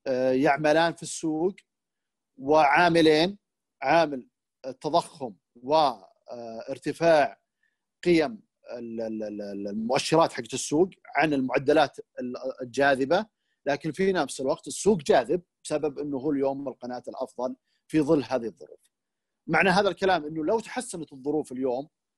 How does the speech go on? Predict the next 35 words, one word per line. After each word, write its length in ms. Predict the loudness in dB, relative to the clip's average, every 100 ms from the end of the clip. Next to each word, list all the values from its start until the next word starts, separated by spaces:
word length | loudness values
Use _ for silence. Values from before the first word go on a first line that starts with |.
| _ _ _ _
أو 60 | -8
تحسنت 520 | -4 -4 -4 -4 -6
البيئة 280 | -4 0 2
وانفتح 480 | 2 0 -4 -6 -4
الاقتصاد 500 | -4 -6 -2 0 0
وعادت 400 | 2 2 2 -4
الأوضاع 380 | -6 -2 -4 -2
إلى 280 | -4 -4 -6 _ _ -8
طبيعتها، 520 | -6 -4 -4 -6 -12 _ _ -8 -2
هل 80 |
ممكن 320 | 0 -2 -2 -6
يكون 280 | -2 0
هذا 180 | 0 0
تأثير 460 | -2 -4 0 0 2
عكسي 360 | 0 0 -4
على 100 | -4
السوق؟ 340 | -4 -4 -6 -6 _ -4
ممكن. 340 | -2 -4 -12 _ _ _ _ _ _ _ _ _ _ _ _ _ _ _ _ _
لكن 260 | 0 2 2
مو 80 |
بأكيد. 380 | 2 2 -2 -16 -20 _ _ _ _ _ _
لكن 240 | 0 2 4
لابد 320 | 4 4 2
أن 60 | 0
المستثمر 420 | -2 -6 -2 2
يضع 240 | 4 4
هذه 200 | 2 2
الأمور 420 | 2 -2 -2 -4
في 260 | -2 -4 -2
باله. 360 | 0 0 -2 -16 _ _ _ _ _ _ _ -8
أنه 180 | -4
اليوم، 460 | 0 2 4 2 0
أنك 260 | -6 -8 -8
أنت 180 | -8 -4
اليوم، 400 | 0 2 0